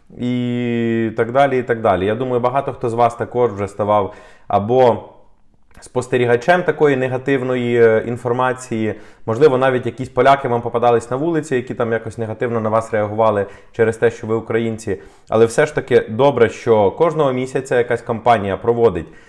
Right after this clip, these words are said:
е, спеціальні опитування. І так ми можемо спостерігати за реальною ситуацією, яка є в Польщі. І сьогодні ми поговоримо про те, наскільки ж сильною на сьогоднішній день залишається підтримка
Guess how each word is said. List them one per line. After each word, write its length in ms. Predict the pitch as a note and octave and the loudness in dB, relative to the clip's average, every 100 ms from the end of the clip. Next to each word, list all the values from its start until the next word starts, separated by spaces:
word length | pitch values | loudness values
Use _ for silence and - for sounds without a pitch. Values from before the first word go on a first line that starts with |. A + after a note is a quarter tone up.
| - - | -20 -8
е, 160 | G2 G2 | -2 -2
спеціальні 480 | F#2+ B2+ C#3 C3 A#2 | -2 -4 0 0 0
опитування. 840 | A#2+ A2+ E3 E3 D3 C#3+ C#3 C#3+ - _ - | -2 0 0 0 -2 -2 -4 -6 -14 _ -12
І 640 | A#2 A#2+ A#2+ A#2 A2+ A2+ A2 | -8 -4 -4 -2 -2 -2 0
так 180 | C#3+ C#3+ | 0 0
ми 60 | |
можемо 300 | A#2+ B2 A#2 | -4 -2 -4
спостерігати 680 | G#2+ A2 - A2+ A2 B2+ A#2 | -6 -10 -4 -2 0 -2 -2
за 240 | F#2 A2 A2 | -2 0 0
реальною 680 | F#2+ G2+ A#2 A#2+ A#2 A#2 A2+ | 0 2 2 0 -2 0 -2
ситуацією, 720 | - A#2 G2+ G#2+ C3 - A#2+ G#2 | -4 -8 -2 0 -2 -4 -6 -4
яка 240 | F#2+ A#2 | -2 -2
є 160 | G#2+ A2 | -2 -4
в 60 | |
Польщі. 420 | - D3+ F#3+ - | -2 -2 -2 -6
І 360 | D3 - A#2 A#2 | -10 -8 -8 -8
сьогодні 340 | - C3+ D#3 | -4 -2 -2
ми 120 | C3 A#2 | -2 -4
поговоримо 540 | A2 B2 D3+ D3 C3 | -6 -2 0 0 -2
про 160 | A#2 A2 | -4 -4
те, 280 | D#3+ E3 E3 - - | -2 -2 -4 -16 -8
наскільки 460 | B2 - E3 D#3 D#3 | -8 -4 -4 -2 -4
ж 80 | - - | -6 -20
сильною 640 | - - D#3 F3 F3+ F3 E3 - - | -14 -2 0 0 -2 -4 -8 -12 -10
на 120 | A2+ | -8
сьогоднішній 500 | A2 B2+ A#2 G#2 - | -4 0 0 -2 -6
день 200 | G#2 A#2 C3 - - | -2 -2 -4 -14 -10
залишається 640 | F#2 G2+ G2+ A#2+ A2 G2+ | -4 -2 0 0 0 -2
підтримка 680 | G2 F#2+ - C#3 C#3+ C#3+ C#3+ | -10 -8 -4 -4 -2 -2 -4